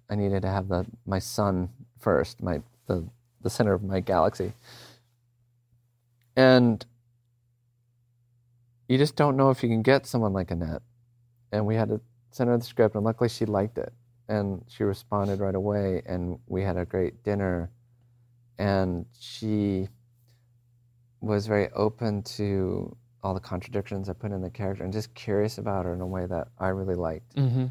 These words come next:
Speaker 1: And coming at it from, as a mom and as a middle-aged woman, and, and, like,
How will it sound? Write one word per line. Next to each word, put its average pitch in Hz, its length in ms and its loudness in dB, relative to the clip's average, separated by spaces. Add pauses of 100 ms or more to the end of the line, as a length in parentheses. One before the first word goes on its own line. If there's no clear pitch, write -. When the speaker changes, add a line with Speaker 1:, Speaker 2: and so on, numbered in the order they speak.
(400)
Speaker 1:
And 98 140 -4
coming 107 300 0
at 92 120 2
it 92 140 -2
from, 101 240 -2 (100)
as 101 160 0
a 98 40 -2
mom 90 460 -2
and 90 80 -4
as 92 160 -4
a 95 60 -8
middle-aged 92 340 -2
woman, 87 360 -4
and, 87 200 -6
and, 90 140 -6
like, 85 260 -6